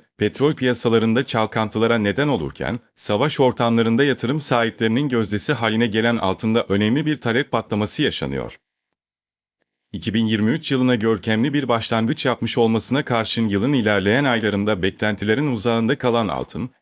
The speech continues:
getiri açısından birçok yatırım aracının gerisinde kalarak hayal kırıklığına neden oldu.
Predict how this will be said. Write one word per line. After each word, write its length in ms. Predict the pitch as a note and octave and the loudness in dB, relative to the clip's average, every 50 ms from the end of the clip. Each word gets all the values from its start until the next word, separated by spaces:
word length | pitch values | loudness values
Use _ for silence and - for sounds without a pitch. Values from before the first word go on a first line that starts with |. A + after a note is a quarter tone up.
| _ - | _ -6
getiri 320 | F#2+ G#2+ - - B2+ D3 | -6 -4 -2 0 0 0
açısından 600 | C#3+ A#2+ - G#2+ - - A2+ A2 A2+ C3 D3 C#3 | 0 0 -4 -6 -6 -2 0 0 2 2 0 0
birçok 360 | C3 C#3 C3 - D3 C#3 - | -2 -2 -2 -2 -4 -4 -2
yatırım 300 | C3 B2 - B2+ B2+ D3 | -2 -4 -2 -2 -2 0
aracının 440 | C#3+ B2 A#2 A#2 G2+ A2 B2 D3+ D3 | 2 2 2 2 0 0 -2 0 0
gerisinde 420 | C3 - A2+ A2 - - A2+ B2 C#3+ | 0 0 -2 -2 -2 0 0 0 0
kalarak 460 | - C3+ B2 A#2+ B2 B2+ A#2+ - - | 0 2 2 2 4 2 0 0 0
hayal 260 | G2 G#2 A#2 C#3 D3+ | 0 0 2 0 -2
kırıklığına 500 | - - A#2+ A2+ - - A#2+ A#2 A#2 A2+ | -2 -2 -2 -2 -2 -2 -2 0 0 2
neden 280 | G2+ G2 F2+ F#2 F2+ D#2 | 2 0 0 0 0 -2
oldu. 380 | C#2+ C2 C2 B1+ C#2+ - - | -2 -4 -4 -6 -10 -12 -14